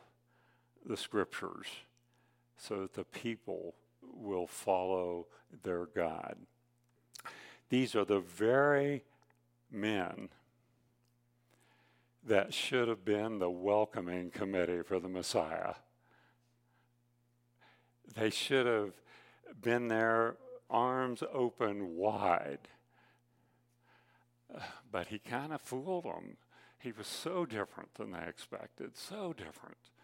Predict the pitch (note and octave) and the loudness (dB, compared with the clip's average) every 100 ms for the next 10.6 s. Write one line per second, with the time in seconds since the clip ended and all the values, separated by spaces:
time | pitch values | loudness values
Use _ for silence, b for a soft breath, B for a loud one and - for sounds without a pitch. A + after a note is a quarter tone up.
0 | b b b b b b b b _ _ | b b b b b b b b _ _
1 | _ _ _ _ _ _ _ _ _ _ | _ _ _ _ _ _ _ _ _ _
2 | _ _ _ _ _ _ _ _ _ _ | _ _ _ _ _ _ _ _ _ _
3 | _ _ _ _ _ _ _ _ _ _ | _ _ _ _ _ _ _ _ _ _
4 | A2+ A2+ A#2 C3+ D3 D#3+ D#3 B2+ _ _ | 2 4 6 4 4 0 -4 -6 _ _
5 | _ _ - D#3 C#3+ C#3+ C3+ B2 A#2+ - | _ _ -6 -6 -2 0 2 2 -2 -2
6 | - C3 C#3+ C#3+ D3 C#3+ - - _ _ | 2 2 4 2 0 -2 -6 -10 _ _
7 | _ b b b _ _ - - - C#3 | _ b b b _ _ -10 -6 0 0
8 | C3+ C3+ C3 - - _ - - _ _ | 0 0 -2 -6 -14 _ -20 -20 _ _
9 | _ - B2+ - C3 C3+ - A#2+ G#2 A2 | _ 4 4 2 -2 -2 0 -2 -2 -4
10 | - B2 C3 C3 C3 | -2 -4 -2 -4 -6